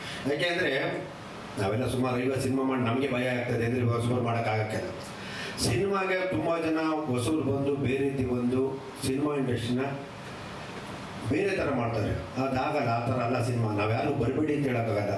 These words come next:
ನಮ್ಮ ವಾಣಿಜ್ಯ ಮಂಡಳಿ ಪಾಪ ನಿರ್ದೇಶ-, ನಮ್ಮ ಅಧ್ಯಕ್ಷರು ಹೇಳ್ತಾರೆ, ಸಿನಿಮಾಗೆ ಅದಕ್ಕೊಂದು ಪಾ-, ದಯವಿಟ್ಟು ಬರೋ ನಿರ್ಮಾಪಕರಿಗೆ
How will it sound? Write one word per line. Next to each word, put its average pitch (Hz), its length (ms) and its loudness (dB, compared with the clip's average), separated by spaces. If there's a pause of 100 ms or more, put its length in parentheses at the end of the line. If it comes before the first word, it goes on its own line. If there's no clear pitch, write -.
(140)
ನಮ್ಮ 110 160 2
ವಾಣಿಜ್ಯ 131 320 0
ಮಂಡಳಿ 123 240 2
ಪಾಪ 120 140 0
ನಿರ್ದೇಶ-, 113 760 -2
ನಮ್ಮ 117 240 2
ಅಧ್ಯಕ್ಷರು 135 360 2
ಹೇಳ್ತಾರೆ, 110 480 0 (400)
ಸಿನಿಮಾಗೆ 160 380 0
ಅದಕ್ಕೊಂದು 135 340 0
ಪಾ-, 110 460 2
ದಯವಿಟ್ಟು 160 360 2
ಬರೋ 151 200 2
ನಿರ್ಮಾಪಕರಿಗೆ 131 840 2